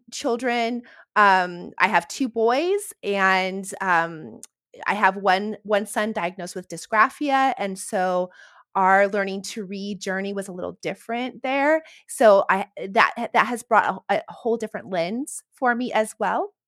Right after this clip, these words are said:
Um, and my doctorate, um, is in curriculum and instruction. So really understanding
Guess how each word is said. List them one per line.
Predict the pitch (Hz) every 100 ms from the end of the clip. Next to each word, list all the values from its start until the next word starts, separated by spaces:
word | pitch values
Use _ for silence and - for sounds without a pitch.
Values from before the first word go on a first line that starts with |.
| _ _ _ _ _ - _
Um, | 190 202 196 -
and | 240
my | 247 220
doctorate, | 214 196 196 - 175 165 170 -
um, | 185 180
is | 208 202
in | - 196 196
curriculum | - 185 196
and | 180
instruction. | 175 - 156 - - 107 85 - - -
So | - 302
really | 330 370
understanding | - 262 262 - - 202 202 208 208 196 190